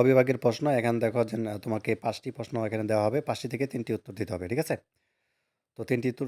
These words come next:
দিতে হবে এখানে তোমাদের তিন পাঁচ পনেরো। তারপর হচ্ছে গ বিভাগে থাকবে দৃশ্যপট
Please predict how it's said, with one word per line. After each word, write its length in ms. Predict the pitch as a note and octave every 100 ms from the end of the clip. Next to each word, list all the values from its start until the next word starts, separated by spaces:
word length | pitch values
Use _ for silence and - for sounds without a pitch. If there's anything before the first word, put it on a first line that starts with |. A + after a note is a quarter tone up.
| B2
দিতে 180 | B2 D3 B2
হবে 180 | B2+ B2+
এখানে 220 | B2 C#3
তোমাদের 360 | F#3 A#2+ A2 A#2 A2+
তিন 160 | A#2+
পাঁচ 120 | A2+ A2 A2
পনেরো। 180 | B2
তারপর 240 | C#3 A#2 A2+
হচ্ছে 180 | - A2+ G#2
গ 20 | G#2
বিভাগে 360 | A2+ A2 A2 A#2 -
থাকবে 180 | G#2 A2
দৃশ্যপট 440 | A2 - A2+ A#2+